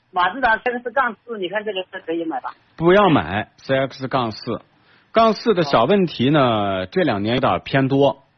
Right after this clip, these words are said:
Speaker 2: 我们不是很推荐。
Speaker 1: 哦，这样的是吧？
Speaker 2: 哎，对。
Speaker 1: 那，那，那你能多推荐几款十三万左右的吧？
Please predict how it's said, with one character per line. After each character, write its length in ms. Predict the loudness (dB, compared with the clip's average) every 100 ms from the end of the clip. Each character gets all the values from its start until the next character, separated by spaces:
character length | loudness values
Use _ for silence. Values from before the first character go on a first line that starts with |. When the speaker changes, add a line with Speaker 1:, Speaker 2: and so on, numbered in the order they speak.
| _
Speaker 2:
我 120 | -2
们 160 | 0 0
不 120 | 0
是 100 | 0
很 160 | -2 -2
推 160 | -4
荐。 220 | -2 -2
Speaker 1:
哦， 40 | -4 _ _ _ _ _ _ _ -20 -20 -20 _ -20 _
这 60 | -8
样 100 | -6
的 100 | -8
是 60 | -12
吧？ 100 | -12 -2
Speaker 2:
哎， 280 | 0 0 -2
对。 180 | -6 -6 -12 _ _ _ 2
Speaker 1:
那， 80 | 4 4
那， 220 | 4 4
那 180 | 4 2
你 580 | 2 2 2 2 0 0 2
能 220 | 2 2
多 140 | -2
推 140 | -2 0
荐 200 | 0 -2
几 120 | -4
款 300 | -2 0 0 -2 -2 -6 -6 -8 -12
十 60 | -6
三 140 | 2 4
万 140 | 4
左 160 | 2 2
右 100 | 2
的 80 | 0
吧？ 140 | -4